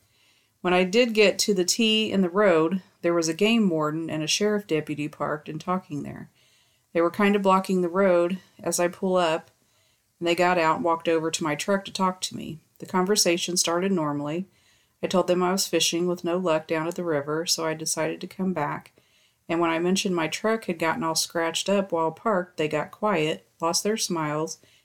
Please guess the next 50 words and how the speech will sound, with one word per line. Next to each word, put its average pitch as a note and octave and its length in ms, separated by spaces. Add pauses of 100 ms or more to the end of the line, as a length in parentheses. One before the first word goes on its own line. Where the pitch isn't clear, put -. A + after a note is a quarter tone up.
(140)
and E3 120
looked A3 220
at D3+ 60
each - 240
other. - 320 (640)
They F3+ 120
asked G3+ 260
what A#3 140
time G#3+ 240
I F#3+ 100
parked F#3 460
and F3+ 180
which F#3+ 220
way F3+ 180
I F3 100
went E3+ 260
up F3 180
or F3+ 40
down E3 440
the E3 100
river, F3+ 580
and F3 120
if F3 120
I E3+ 100
noticed F3+ 380
anything E3+ 420
around D#3 240
the D#3 60
parking G#3 440
lot. - 260 (640)
I F#3 60
said G#3+ 220
I G#3 80
saw A3 240
some B3 200
scuff G3+ 380
on G3+ 140
the F#3 80
gravel, F#3+ 420
but E3+ 160
nothing F#3 340
else. D3+ 460 (160)
I - 80
did E3+ 160
not F#3 220
say F#3 220
anything F#3+ 360
about E3 240
weird E3+ 300
feelings. E3 640